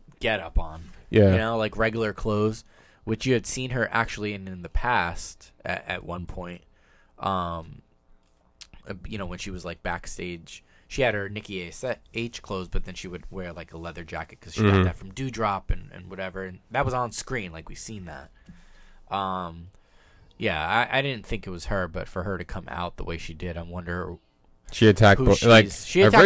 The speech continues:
Speaker 2: originally I,
Speaker 1: people.
Speaker 2: originally I thought, "Wow, this could be
Speaker 1: She's
Speaker 2: another
Speaker 1: trying
Speaker 2: member of
Speaker 1: to,
Speaker 2: Damage
Speaker 1: yeah,
Speaker 2: Control."
Speaker 1: correct.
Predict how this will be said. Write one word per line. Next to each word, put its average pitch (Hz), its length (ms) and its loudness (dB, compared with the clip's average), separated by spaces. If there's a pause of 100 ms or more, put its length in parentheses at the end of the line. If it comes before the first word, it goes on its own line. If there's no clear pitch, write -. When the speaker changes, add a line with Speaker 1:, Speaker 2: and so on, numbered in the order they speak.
(160)
Speaker 2:
originally 104 240 10
I, 95 80 10
Speaker 1:
people. 92 200 2
Speaker 2:
originally 156 440 8
I 98 40 6
thought, 95 280 8
"Wow, 95 300 8
this 95 200 2
could 98 140 2
be 101 80 6
Speaker 1:
She's 95 60 8
Speaker 2:
another 98 160 8
Speaker 1:
trying 101 100 10
Speaker 2:
member 95 120 8
of 92 40 4
Speaker 1:
to, 110 60 10
Speaker 2:
Damage 113 260 8
Speaker 1:
yeah, 113 100 4
Speaker 2:
Control." 92 280 6
Speaker 1:
correct. 104 340 -4